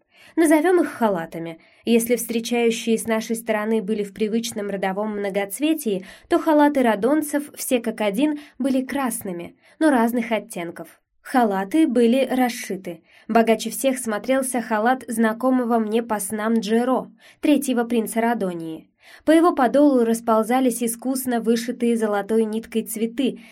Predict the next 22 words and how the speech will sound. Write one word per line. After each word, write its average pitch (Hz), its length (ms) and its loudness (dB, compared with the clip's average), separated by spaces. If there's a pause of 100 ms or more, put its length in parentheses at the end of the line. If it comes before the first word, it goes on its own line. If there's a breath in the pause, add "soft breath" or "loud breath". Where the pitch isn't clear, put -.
с - 140 -12
сердцевинами 220 760 -2
из 226 160 -2
драгоценных 202 720 -4
камней. 180 480 -6 (220 loud breath)
И 349 100 2
змеи, 196 680 0
много 214 640 -2
змей. 165 500 -10 (340 loud breath)
Наверное, 220 500 4
здесь 220 280 0
не 240 100 -2
придумали 233 480 0
драконов. 202 640 -4 (180 soft breath)
Их 226 220 -2
место 240 460 -2
заняли 269 440 -2
более 254 440 0
приземлённые, 208 1040 0
во 220 180 -2
всех 196 260 -8
смыслах, 196 460 -6